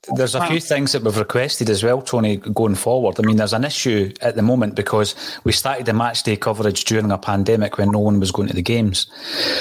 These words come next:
Speaker 1: You then get allowed back into the games and there's, there's season tickets lying because, uh, there's one thing I'm not allowing the match day access to stop. So I want to continue with the, the preview show and the, the, the post-match show.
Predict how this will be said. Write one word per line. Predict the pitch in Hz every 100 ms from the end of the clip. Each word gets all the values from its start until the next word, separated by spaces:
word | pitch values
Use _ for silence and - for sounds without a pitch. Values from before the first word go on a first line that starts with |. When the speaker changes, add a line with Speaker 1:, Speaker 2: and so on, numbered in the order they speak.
| - -
Speaker 1:
You | 117
then | 135 135
get | 120
allowed | 113 120 101
back | 113 104
into | 113 107
the | 101
games | 117 117 110 101
and | 101
there's, | 101 - - - - - -
there's | 98
season | - 127 131
tickets | 123 117 113 101
lying | 104 101 98
because, | 104 107 101 - - _
uh, | 110 107 107 104
there's | 104 98
one | 120
thing | 123 117
I'm | 104 101
not | 113 107 -
allowing | 107 208 208
the |
match | 202 208 -
day | 110
access | 101 101 - 110 95 - - - - -
to | -
stop. | - - 175 143 - - _ _
So | - - 113
I | 117
want | 117 123
to | 113
continue | - 107 139 143 117
with | 107
the, | 104
the | 101
preview | 107 - 120 110 107
show | - 110 104 101
and | 98
the, | 98
the, | 101 98 101
the | 98
post-match | 120 113 110 101 -
show. | - 95